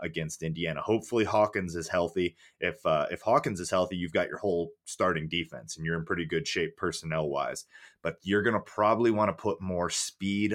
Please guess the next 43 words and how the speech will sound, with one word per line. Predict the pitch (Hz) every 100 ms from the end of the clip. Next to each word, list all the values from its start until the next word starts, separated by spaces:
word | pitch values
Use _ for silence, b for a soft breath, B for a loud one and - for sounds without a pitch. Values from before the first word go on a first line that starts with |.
| 95
on | 98
the | 85
field, | - 101 107 123
although | - 92 92
this | 80 98 107
is | 131
a | 135
different | 107 113 - 107 -
Ohio | 101 87 85 82
State | - 92 117
team | - 82 73
than | 69
last | 67 76 - 76
year. | 65 _ _ _ _
Last | 87 87 123 -
year, | 151 156 165 B B
their | - 123
strength | - - 113 143 -
was | 98 80 - _ 82
by | 104 113
far | - 104 92
their | 85 92
passing | - 92 - 85
attack. | 73 82 69 - B B B -
Paris | 123 127 -
Campbell, | 120 117 110
Terry | - 113
McLaurin | 107 98 107 104 104
are | 87 87 82 73
in | 98
the | 98
N | 92
F | 87 -
L | 87 80
right | 78 73
now. | 82 78
Terry | - 104
McLaurin's | 92 - 98 90 80
a | 76
really | 78 90 87
good | 82 82
wide | 85 80
receiver. | 78 95 85 73